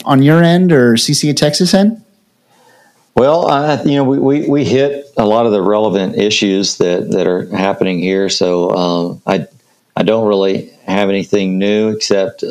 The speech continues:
Speaker 2: um, I do would just encourage the two of us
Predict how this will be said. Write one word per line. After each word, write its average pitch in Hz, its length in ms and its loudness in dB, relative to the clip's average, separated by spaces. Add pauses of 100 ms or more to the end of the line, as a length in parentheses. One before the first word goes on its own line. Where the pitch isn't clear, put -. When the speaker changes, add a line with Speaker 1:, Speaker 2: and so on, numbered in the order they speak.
(100)
Speaker 2:
um, 92 440 -2 (560)
I - 100 0
do 160 100 -2
would 143 160 0
just 98 320 -2
encourage 95 640 -4
the 92 140 -4 (320)
two 101 260 0
of 82 100 -2
us 90 680 -2